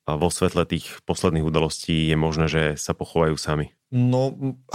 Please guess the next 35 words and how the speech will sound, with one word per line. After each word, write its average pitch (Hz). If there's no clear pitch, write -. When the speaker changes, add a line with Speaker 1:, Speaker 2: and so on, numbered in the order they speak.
Speaker 2:
ja 143
si 185
myslím, 190
že 151
je 170
to 180
reálne, 113
že 123
sa 127
dočkáme 131
za 123
predpokladu, 123
že 113
sa 113
úspešne 123
dotiahne 113
teda 104
ten 107
proces 107
s -
Marianom 110
Kotlebom 113
za 110
šeky. 160
A 117
zároveň, 120
e, 104
musím 117
podotknúť 127
zároveň, 123
že 113
bude 113
na 113
toto -
existovať 113